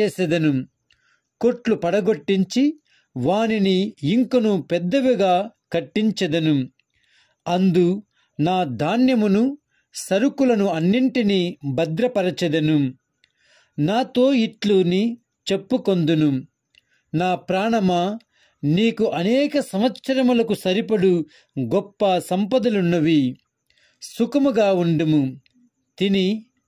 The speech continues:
త్రాగి ఆనందింపుము.' కాని దేవుడు అతనితో, 'ఓరి అవివేకి, ఈ రాత్రికే నీ ప్రాణములు తీసివేయబడును.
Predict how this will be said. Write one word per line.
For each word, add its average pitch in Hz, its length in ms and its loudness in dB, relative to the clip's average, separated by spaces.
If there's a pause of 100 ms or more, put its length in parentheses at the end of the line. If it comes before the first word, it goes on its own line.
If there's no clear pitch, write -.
(200)
త్రాగి 190 560 0 (400)
ఆనందింపుము.' 175 1080 0 (600)
కాని 180 520 -2 (460)
దేవుడు 202 560 2
అతనితో, 190 880 0 (260)
'ఓరి 196 600 2
అవివేకి, 180 840 0 (580)
ఈ 208 180 2
రాత్రికే 247 640 0
నీ 202 180 2
ప్రాణములు 208 680 0
తీసివేయబడును. 175 1300 0